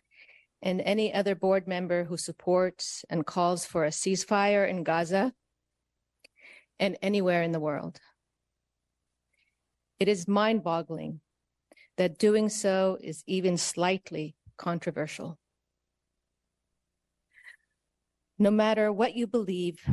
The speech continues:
about the ongoing Palestinian-Israeli conflict, to demand that the killing of innocent civilians stop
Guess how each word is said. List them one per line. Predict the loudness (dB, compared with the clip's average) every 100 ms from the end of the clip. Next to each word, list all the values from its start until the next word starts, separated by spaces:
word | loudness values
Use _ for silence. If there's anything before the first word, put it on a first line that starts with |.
| -4 -8 -20 _ _ _ _ _ _ _ _ _ _ _ _ _ _ _ _
about | -2 0 2
the | 2 2
ongoing | 2 2 4 2 2
Palestinian-Israeli | 0 -2 -2 -2 0 2 2 2 0 0 0 0
conflict, | -2 -2 0 0 0 -6 -20 _ _ _ _ _ _ _ _ _ _ _ _ _ _ _ _ _ -20 _ _ _ _ -4
to | 0
demand | 4 4 4 2 0
that | -2 -2
the | -6
killing | -4 0 4 4 4 0
of | -8 -4
innocent | 0 0 0 -2 -2
civilians | -2 2 2 2 2 0 -2
stop | -6 -8 -2 0 0